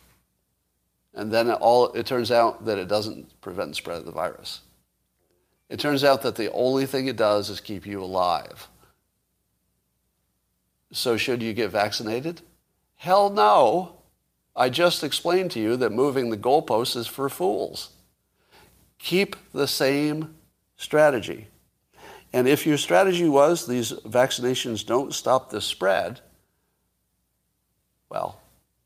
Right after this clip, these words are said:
then you should get rid of them because your strategy was to stop the spread. Why would you be concerned about saving people's lives when that was never even the goal? The goal was to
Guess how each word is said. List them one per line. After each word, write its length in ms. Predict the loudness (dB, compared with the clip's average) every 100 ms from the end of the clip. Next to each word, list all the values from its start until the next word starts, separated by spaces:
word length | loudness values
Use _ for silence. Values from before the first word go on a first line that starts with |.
| _
then 180 | -16 -14
you 80 | -10
should 180 | -10 -6
get 120 | -4
rid 160 | -4
of 80 | -8
them 160 | -12 -18 _ _ _ _
because 280 | -10 -2 0
your 140 | 2 0
strategy 440 | 4 4 4 -2
was 200 | -4 -6
to 80 | -8
stop 260 | -4 -4
the 60 | -4
spread. 440 | -10 -6 -6 -8 -18 _ _ _ _ _ _ _ _ _ _
Why 340 | -6 2 4 6
would 200 | 4 2
you 140 | 0
be 160 | -2 -4
concerned 720 | -4 -4 -2 -2 -2 -6 -12 _ _ _ _ _
about 360 | -4 -2 -2 -4
saving 440 | 0 2 2 -2
people's 380 | -4 -2 -4 -2
lives 760 | 2 4 2 -2 -4 -6 -10 _ _ _ _ _ _ _ _ _ _ _ _ _
when 160 | -2
that 180 | 2 4
was 160 | 2 -2
never 420 | 0 2 4 2
even 400 | 2 -2 -2 -2
the 100 | -2
goal? 440 | -2 -4 -4 -14 -20 -20 -20 _ _ _ _ _ _ _ -20 -20 -16
The 80 |
goal 400 | -2 4 6 6
was 180 | 2 -4
to 200 | -8 -14